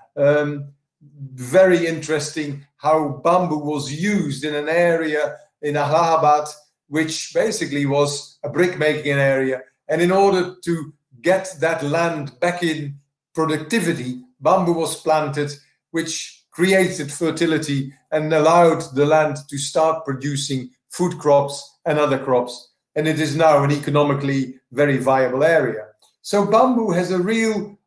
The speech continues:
opportunity there. Now, this is an interesting one as well, because it is not just in countries where we are working at the moment.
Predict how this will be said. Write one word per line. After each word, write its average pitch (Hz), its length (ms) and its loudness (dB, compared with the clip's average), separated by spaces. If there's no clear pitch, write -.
opportunity 170 760 -2
there. 107 420 -6
Now, 175 120 4
this 233 180 2
is 233 140 0
an 262 100 6
interesting 196 500 2
one 170 160 4
as 151 140 -4
well, 185 260 6
because 170 600 -4
it 180 140 -18
is 185 160 -2
not 208 260 2
just - 480 0
in 165 120 -6
countries 165 480 2
where 165 240 4
we 165 160 0
are 165 280 0
working 160 380 0
at 139 120 -2
the - 60 -6
moment. 170 480 0